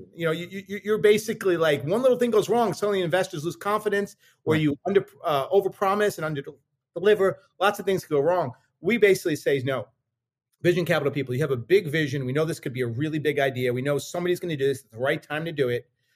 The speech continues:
Speaker 1: Um, let's not undercapitalize it. Here's ten million seed. Go out and hire the best team in the world." That puts you in a position to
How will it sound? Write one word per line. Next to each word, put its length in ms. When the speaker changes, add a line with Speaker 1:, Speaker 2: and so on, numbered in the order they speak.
Speaker 1:
Um, 120
let's 180
not 120
undercapitalize 800
it. 80
Here's 280
ten 260
million 240
seed. 400
Go 120
out 80
and 80
hire 220
the 100
best 260
team 140
in 40
the 80
world." 300
That 280
puts 200
you 80
in 60
a 40
position 720
to 720